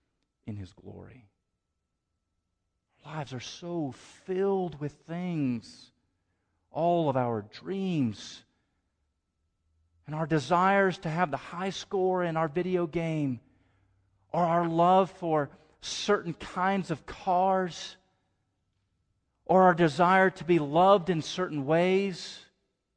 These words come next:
or the kind of clothes that we wear, everything begins to grow up among us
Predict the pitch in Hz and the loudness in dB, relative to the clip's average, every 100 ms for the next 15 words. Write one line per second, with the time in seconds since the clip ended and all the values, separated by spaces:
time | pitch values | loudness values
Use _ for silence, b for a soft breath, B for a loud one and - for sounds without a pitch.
0 | _ _ _ _ _ _ _ _ _ _ | _ _ _ _ _ _ _ _ _ _
1 | - 180 165 - 196 202 160 - - 185 | -2 0 0 -2 0 0 0 -4 -2 4
2 | 202 220 160 226 143 196 190 190 190 190 | 4 4 -2 -4 0 -2 0 -2 -2 -4
3 | 190 175 _ _ _ _ - 202 202 226 | -8 -12 _ _ _ _ -2 0 2 -2
4 | 202 208 185 156 165 190 175 - 185 135 | 0 0 0 2 2 2 -2 -4 -6 -2
5 | 175 185 190 196 185 - 156 156 170 160 | 0 2 6 4 2 -2 -2 0 0 0
6 | 139 - - | -4 -6 -16